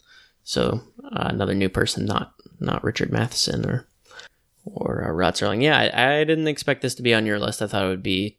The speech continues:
too, uh, simple and kinda boring for you. But yeah, uh, no, no speaking, basically. Al-, almost no dialogue. And just Agnes Moorehead, uh, walking around.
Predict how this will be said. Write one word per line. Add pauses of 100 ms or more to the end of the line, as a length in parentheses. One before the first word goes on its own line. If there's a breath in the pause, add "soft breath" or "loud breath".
too,
uh,
simple
and
kinda
boring
for
you. (840)
But
yeah, (220)
uh, (960 loud breath)
no, (340)
no
speaking, (100)
basically.
Al-,
almost
no
dialogue. (880 soft breath)
And
just
Agnes
Moorehead, (880)
uh,
walking
around.